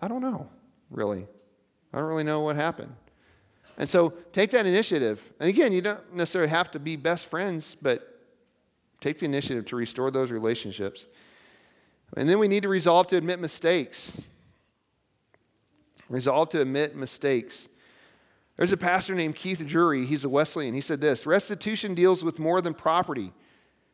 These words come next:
It's also going back and making things right for the hurtful things I've said or done. It's a lot easier for me to tell you some story than to tell you the difficult and painful times I've had to ask my wife,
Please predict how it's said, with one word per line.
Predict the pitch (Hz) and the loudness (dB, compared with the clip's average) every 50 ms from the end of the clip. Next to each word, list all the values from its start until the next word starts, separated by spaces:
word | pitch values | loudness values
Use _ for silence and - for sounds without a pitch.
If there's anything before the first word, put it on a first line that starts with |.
| _ _ _ _ _ - | _ _ _ _ _ -6
It's | - 131 - | -4 0 4
also | 175 165 180 - 196 | 4 4 4 2 0
going | 165 156 170 165 160 | 0 2 0 2 2
back | 160 160 170 170 | 2 2 2 2
and | 165 156 | 0 -2
making | 156 151 175 170 147 | -2 -4 -4 -6 -6
things | - 165 156 139 - | -4 -4 -4 -2 0
right | 143 139 156 156 | 2 2 2 0
for | - 151 | -2 -6
the | 139 120 | -6 -4
hurtful | 123 143 143 - 156 143 | -4 -6 -6 -6 -8 -8
things | - 151 147 143 139 | -6 -6 -4 -2 0
I've | 139 131 - | 0 0 0
said | - 135 135 139 | 0 0 0 2
or | 139 | 2
done. | 131 127 131 139 135 113 98 98 95 - - _ _ _ _ _ _ _ _ _ _ _ - | 2 2 0 0 0 -2 -4 -6 -10 -16 -20 _ _ _ _ _ _ _ _ _ _ _ -2
It's | - 147 - | -2 2 4
a | 196 | 6
lot | 185 202 202 208 | 8 8 6 6
easier | 220 226 202 226 226 196 | 4 2 0 -2 -2 0
for | - 185 | 0 0
me | 185 196 220 233 | 2 2 2 2
to | 220 202 | 2 0
tell | - - 202 196 190 196 190 190 185 170 151 - | 4 4 6 8 8 8 8 8 6 2 0 -6
you | 151 170 180 | -10 -10 -8
some | - - 185 170 | -6 -6 -6 -6
story | 156 - - 190 190 196 196 185 175 165 156 151 151 | -6 -2 0 4 4 6 6 6 6 4 2 2 0
than | 143 151 156 | -2 -4 -4
to | 156 147 | -4 -2
tell | - 165 156 | 0 0 0
you | 156 151 | 0 0
the | 147 | -2
difficult | 135 143 151 143 151 147 - 151 151 147 | -2 0 -2 -2 -2 0 0 0 0 0
and | 135 127 | -2 -4
painful | 147 147 143 135 139 | -4 -6 -6 -6 -6
times | 135 - 143 143 139 139 | -4 -2 0 0 0 0
I've | 139 135 | 0 2
had | 139 135 135 143 139 135 | 2 2 2 2 2 0
to | 135 127 - | -2 -4 -2
ask | 139 135 135 - - | 0 0 0 0 -2
my | 139 127 | -6 -4
wife, | 120 107 110 117 135 135 120 - - - | -2 -2 0 0 0 0 0 -4 -8 -14